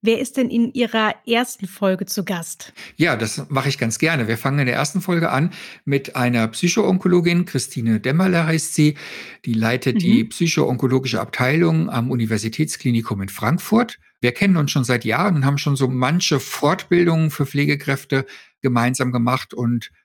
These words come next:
Speaker 2: sie war so eine Wunschkandidatin, um zu gucken, wie ist denn die Sicht einer Psychoonkologin zu diesem Thema? Weil ich das ganz spannend finde, gerade zum Thema Motivation zum Beispiel. Was sagen denn da die Psychologen? Wie kann ich da unterstützen?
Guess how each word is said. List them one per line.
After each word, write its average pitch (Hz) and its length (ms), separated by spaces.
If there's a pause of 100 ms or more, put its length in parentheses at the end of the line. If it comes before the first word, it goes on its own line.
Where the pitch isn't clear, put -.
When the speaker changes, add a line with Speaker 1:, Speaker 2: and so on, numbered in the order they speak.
Speaker 2:
sie 151 140
war 175 120
so 135 160
eine 160 300
Wunschkandidatin, 143 840
um 143 160
zu - 140
gucken, 220 480 (260)
wie 160 220
ist - 220
denn 147 180
die 135 180
Sicht 143 520
einer 135 540
Psychoonkologin 196 1800
zu - 200
diesem 170 340
Thema? 196 480 (520)
Weil 127 140
ich 123 80
das - 160
ganz 143 160
spannend 139 340
finde, 131 280
gerade 123 320
zum 123 200
Thema 123 260
Motivation 123 760
zum 123 180
Beispiel. 120 400
Was 117 160
sagen 131 260
denn 123 120
da 120 100
die 113 120
Psychologen? 123 680
Wie 127 140
kann 120 220
ich 120 180
da 123 100
unterstützen? 120 720